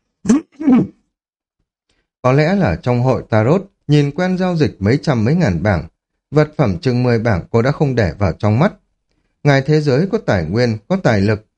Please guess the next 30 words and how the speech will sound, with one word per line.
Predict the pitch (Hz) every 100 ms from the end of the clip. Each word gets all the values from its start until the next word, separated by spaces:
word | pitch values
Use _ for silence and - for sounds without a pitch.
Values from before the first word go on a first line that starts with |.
| -
về | 147
sau | 151 202
nói | 180 190
không | 208 196
chừng | 196 117 90
còn | - 107
phải | 95
mua | 92 123
vật | 117 120 -
phẩm | 123 87 -
từ | 87 80
chỗ | 131
ông | 151
ta. | - 123 117 - _ _ _
Qua | - 127
tay | 120 123 123 113 _
cũng | 165 170
không | 160 120
nên | 117 110
thêm | 143 127
tiền. | 113 113 85 - _ _
Ờ, | 107 82 80 _ _ _
giá | 101 113
gốc, | 131 214 226 _ _ _ -
cộng | 131 -
thêm | 131 123
tem, | - 127 127 113 _ _
phí | 120 135
xe | 185 135
ngựa | 113 113